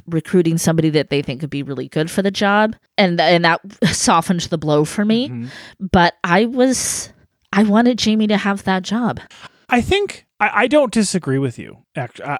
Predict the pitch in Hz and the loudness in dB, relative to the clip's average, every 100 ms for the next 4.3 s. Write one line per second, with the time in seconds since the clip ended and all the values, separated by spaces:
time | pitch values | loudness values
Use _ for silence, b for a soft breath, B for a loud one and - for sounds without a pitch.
0 | - 165 - 269 - 180 147 151 156 - | -2 0 2 0 2 0 2 2 2 2
1 | 151 127 117 - - - 127 - 147 131 | 2 2 0 -8 -10 -10 -8 -4 2 2
2 | 131 123 113 - - - - 123 123 139 | 2 -2 -2 -6 -8 -10 -4 -2 -2 -2
3 | 156 175 - 190 175 175 170 180 170 196 | 0 -2 0 0 2 0 0 2 2 0
4 | - - - | -4 -12 -12